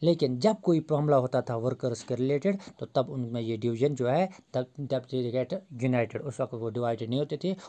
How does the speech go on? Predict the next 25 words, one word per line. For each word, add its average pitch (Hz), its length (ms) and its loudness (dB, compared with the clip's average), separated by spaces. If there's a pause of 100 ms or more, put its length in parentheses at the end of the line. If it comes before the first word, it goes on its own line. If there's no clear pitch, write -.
उस 135 140 -6
वक्त 123 120 -4
वो 113 140 -2
यूनाइटेड 147 420 2
होते 151 320 -2
थे। 185 120 -2 (280)
और 123 220 -4 (260)
जो 220 180 0
भी 196 100 2
होगा, 131 400 2 (200)
work 131 200 0
conditions 127 400 -2
of 117 100 0 (100)
employees 127 400 -4
के, 143 180 -6
अम, 123 260 -6
अम, 117 440 -6
work 143 180 0
conditions 123 500 -2
of 120 160 -2
these 113 220 -6
workers 135 360 0
के - 120 -10
बारे 120 240 -2
में, 180 180 -4